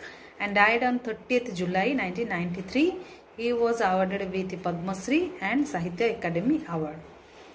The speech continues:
So in this story, the author wants to, uh, uh, wants to tell that, uh, the fools are very dangerous, so dangerous, and only the wise people, those are very wise, very intelligent people,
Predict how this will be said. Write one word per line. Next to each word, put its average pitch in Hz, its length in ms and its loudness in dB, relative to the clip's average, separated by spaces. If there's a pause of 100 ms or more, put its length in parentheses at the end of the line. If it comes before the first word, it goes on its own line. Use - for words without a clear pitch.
(140)
So 226 360 2
in 226 240 4
this 254 180 4
story, 269 360 6
the 220 360 4 (840)
author 226 340 4
wants 220 340 0
to, 320 280 4 (320)
uh, 196 300 -2 (500)
uh, 185 400 4
wants 208 280 -4
to - 60 -10
tell 262 260 6
that, 247 260 6 (320)
uh, 190 160 0
the 190 100 -4
fools 302 440 2
are 294 200 6
very 220 320 0
dangerous, 220 920 2
so 254 320 4
dangerous, 233 720 6
and 240 320 2 (180)
only 277 460 6
the 240 160 2
wise 214 420 2
people, 196 300 -6
those 226 320 2
are 233 100 6
very 214 380 4
wise, 262 340 2
very 208 400 0
intelligent 214 640 -2
people, 262 340 0